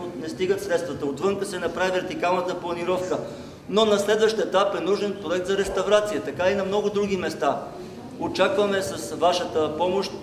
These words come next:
и ходатайство и отговорност, който вие имате, доказано като чедо на светата ни църква,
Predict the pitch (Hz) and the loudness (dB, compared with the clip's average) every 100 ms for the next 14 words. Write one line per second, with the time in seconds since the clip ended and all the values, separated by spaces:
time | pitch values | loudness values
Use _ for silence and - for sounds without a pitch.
0 | - 160 147 156 185 190 185 - 175 170 | -8 -6 0 4 4 2 0 -4 -4 -2
1 | - 147 156 180 180 - 170 156 151 170 | -4 -2 2 2 0 -4 -4 -4 -4 -4
2 | 175 175 190 165 151 139 135 175 180 170 | -4 -2 0 0 0 -2 2 2 2 -2
3 | 156 143 156 147 - - - - - 180 | -6 -6 -4 -4 -4 -10 -12 -10 0 2
4 | 180 160 160 147 175 175 156 147 170 190 | 2 -2 -2 0 2 2 0 -2 -2 -2
5 | - 190 185 | 0 2 2